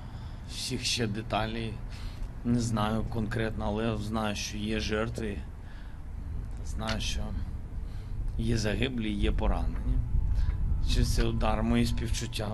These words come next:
будь ласка, прийміть. Але ви бачите, все одно є, це військові або цивільні, хто б не був, є гості міжнародні. Цим людям все одно.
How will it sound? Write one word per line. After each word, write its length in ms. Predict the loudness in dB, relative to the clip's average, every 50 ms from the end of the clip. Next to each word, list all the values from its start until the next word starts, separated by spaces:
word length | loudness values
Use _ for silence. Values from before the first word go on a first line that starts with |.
| -4
будь 100 | -4 -4
ласка, 340 | -4 -2 -2 -2 -2 -2 -2
прийміть. 800 | -2 -2 0 0 2 2 2 0 0 0 -2 -2 -4 -4 -6 -6 -4
Але 240 | -2 0 2 2 2
ви 160 | 2 2 2
бачите, 460 | 4 6 6 6 4 2 0 0 -2
все 220 | -2 -2 -2 0 0
одно 320 | 0 0 0 2 2 2
є, 220 | 2 2 2 2 0 0 -2 -2 -4 -4 -6 -8 -8 -10 -10 -10 -10 -10 -8 -8 -8 -8 -8 -8 -6 -4 -4 -4 -4 -6 -6 -6 -6 -6 -4
це 160 | -2 0 0
військові 760 | 2 2 0 0 -2 -2 -2 -2 -2 -2 -2 -2 -4 -4 -6 -6 -8 -8
або 240 | -8 -6 -4 -4 -4
цивільні, 760 | -4 -4 -4 -4 -2 0 0 0 0 0 -2 -4 -4 -4 -4 -6 -6 -8 -6 -8 -8 -8 -8 -10 -10 -10 -10 -12
хто 280 | -12 -8 -2 0 0 0
б 120 | 2 2
не 140 | 2 2 2
був, 300 | 2 0 -2 -2 -2 -4 -4 -6 -8 -8 -10 -10 -10 -10 -10 -8
є 280 | -6 -4 -2 0 2 2
гості 480 | 2 2 2 0 0 0 -2 -2 -2 0
міжнародні. 720 | 0 0 -2 -2 -2 -2 -2 -2 -2 -2 -2 -2 -4 -4 -4
Цим 240 | -4 -4 -2 -2 0
людям 280 | 0 0 0 0 0 -2
все 220 | -2 -2 -2 0
одно. 420 | 0 2 2 0 0 -2 -2 -4